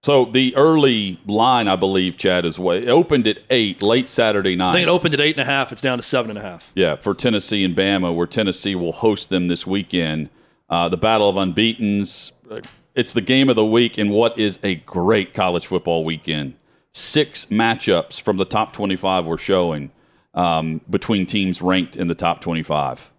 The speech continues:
Speaker 1: It's, it's going to be a classic Saturday, and we will see. Uh, we, we can refer to this as moving day. You will see a lot of moving and shaking based on results from this Saturday in week seven.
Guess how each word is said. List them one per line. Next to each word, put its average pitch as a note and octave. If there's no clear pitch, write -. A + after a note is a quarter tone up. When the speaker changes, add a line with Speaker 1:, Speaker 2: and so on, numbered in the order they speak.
Speaker 1:
It's, -
it's G2
going G#2
to F2+
be F#2+
a F2
classic G2+
Saturday, E2+
and F#2+
we G2+
will G2+
see. G#2
Uh, A#2+
we, C3+
we D#3
can C#3
refer B2+
to A#2
this A#2
as F#2
moving F2+
day. D#2
You B2+
will A#2+
see B2
a G#2+
lot A2+
of G2+
moving G#2
and E2+
shaking F2+
based F2+
on F2
results E2
from E2
this D#2+
Saturday C#2
in E2+
week E2
seven. C#2+